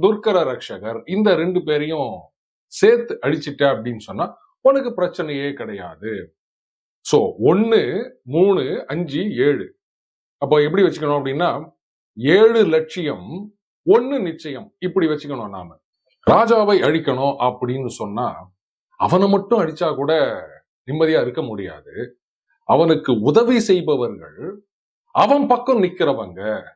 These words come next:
இவர்களையும் அழிக்க வேண்டும். இதுல பாத்தீங்கன்னா, அழிக்க வேண்டும் அப்படின்னா எல்லாரையும் கொல்ல வேண்டும் அப்படின்ற அர்த்தமும் கிடையாதுங்க.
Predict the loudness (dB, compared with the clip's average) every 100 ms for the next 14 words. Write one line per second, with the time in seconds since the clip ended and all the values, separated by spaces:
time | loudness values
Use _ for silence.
0 | _ 0 2 4 2 0 -4 -4 -4 -2
1 | -2 -2 -4 -6 -8 -10 _ _ _ -6
2 | -2 2 2 0 -2 -2 -2 -4 -14 _
3 | _ _ -4 -2 0 0 0 -2 -2 -2
4 | 0 -2 -2 0 0 2 0 -2 -4 -2
5 | -2 0 2 0 0 -2 -2 -4 -4 -2
6 | -2 -2 -6 -8 -8 -6 -2 -2 -4 -6
7 | -4